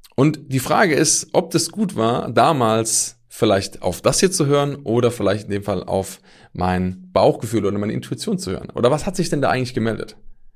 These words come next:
Denn das Spannende ist ja, was sagt uns eigentlich was? Also was sagt uns unser Körper und was sagt uns unser Gefühl? Also was ist das eine oder das andere?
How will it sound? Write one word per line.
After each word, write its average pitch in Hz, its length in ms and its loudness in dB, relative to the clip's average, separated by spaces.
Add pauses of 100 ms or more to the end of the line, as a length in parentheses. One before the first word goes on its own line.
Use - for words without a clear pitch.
(380)
Denn 139 80 4
das 143 100 4
Spannende 170 340 2
ist - 240 0
ja, 131 280 2 (1160)
was 151 240 2
sagt 117 280 0
uns 110 120 -4
eigentlich - 240 -6
was? - 220 -6
Also 107 200 0
was 151 220 2
sagt 135 240 2
uns 117 120 0
unser 110 200 -2
Körper 127 720 -4 (400)
und 104 120 -4
was 101 160 -2
sagt 107 180 -6
uns 107 140 -6
unser 104 160 -8
Gefühl? 110 400 -2
Also 101 140 -2
was 127 160 -4
ist - 120 -6
das 180 140 2
eine 160 200 0
oder 143 60 -2
das - 140 -4
andere? 131 380 -4